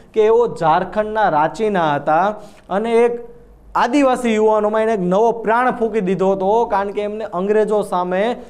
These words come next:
હું તો એમ કહું, એકલા હાથે જ ઝઝૂમ્યા હતા. અને આપણી આદિવાસી, અ, આદિવાસી ભાઈ બહેનોમાં એને એક નવો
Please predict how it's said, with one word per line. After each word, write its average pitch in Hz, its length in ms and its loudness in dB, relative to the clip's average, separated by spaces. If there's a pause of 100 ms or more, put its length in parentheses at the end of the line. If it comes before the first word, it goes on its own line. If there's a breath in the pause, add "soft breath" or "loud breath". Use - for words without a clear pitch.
(180 loud breath)
હું 185 180 2
તો 214 80 2
એમ 214 140 0
કહું, 214 220 2
એકલા 202 320 2
હાથે 185 260 0
જ 165 80 -2
ઝઝૂમ્યા 156 400 -2
હતા. - 180 -8 (600 soft breath)
અને 180 180 0
આપણી 190 300 0
આદિવાસી, 190 760 0 (480 loud breath)
અ, 165 80 2 (380)
આદિવાસી 196 580 2
ભાઈ 175 260 0
બહેનોમાં 175 540 -2
એને 185 140 -2
એક 147 100 -8
નવો 156 380 0